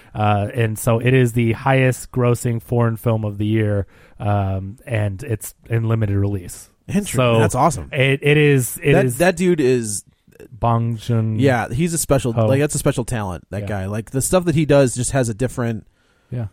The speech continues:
Speaker 2: feel. Like, I don't even
Speaker 1: Monster
Speaker 2: know how
Speaker 1: was
Speaker 2: to
Speaker 1: the
Speaker 2: des-
Speaker 1: one I couldn't think
Speaker 2: Yeah,
Speaker 1: of.
Speaker 2: yeah,
Speaker 1: We were
Speaker 2: yeah.
Speaker 1: thinking, or
Speaker 2: Snowpiercer.
Speaker 1: No, no, Mother.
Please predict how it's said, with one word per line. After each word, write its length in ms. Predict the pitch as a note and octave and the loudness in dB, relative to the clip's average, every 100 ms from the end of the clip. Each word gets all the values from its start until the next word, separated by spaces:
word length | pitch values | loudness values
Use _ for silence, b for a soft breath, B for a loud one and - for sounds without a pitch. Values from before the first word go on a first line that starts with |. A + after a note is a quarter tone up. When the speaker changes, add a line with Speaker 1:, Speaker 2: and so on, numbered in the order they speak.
| _ | _
Speaker 2:
feel. 520 | - - D#3+ F#3+ D#2 - | -16 -2 2 2 0 -4
Like, 180 | B2+ C3 | -2 2
I 100 | D3+ | 4
don't 140 | D#3+ | 4
even 140 | D3+ | 4
Speaker 1:
Monster 40 | D3+ | 4
Speaker 2:
know 60 | |
how 60 | B2+ | 4
Speaker 1:
was 60 | D3 | 2
Speaker 2:
to 40 | |
Speaker 1:
the 60 | B2+ | 2
Speaker 2:
des- 60 | |
Speaker 1:
one 100 | A#2+ A2 | 2 2
I 60 | |
couldn't 260 | A2 A2+ G#2 | 2 0 0
think 220 | A2 A2 | -4 0
Speaker 2:
Yeah, 180 | G#2+ G#2+ | 2 2
Speaker 1:
of. 60 | G#2+ | 0
Speaker 2:
yeah, 120 | A#2+ | 0
Speaker 1:
We 60 | |
were 60 | C3+ | 2
Speaker 2:
yeah. 100 | C#3+ | 2
Speaker 1:
thinking, 320 | D3 B2 A#2 - | 0 -2 -4 -2
or 220 | A#2+ A2+ - | -4 -4 -8
Speaker 2:
Snowpiercer. 600 | - D3+ D3 C3+ A2+ G#2+ | 0 2 2 0 -2 0
Speaker 1:
No, 100 | C#3+ | 2
no, 100 | F3+ | 2
Mother. 560 | B2 B2+ C3 G#2+ F#2+ | 2 2 2 0 -6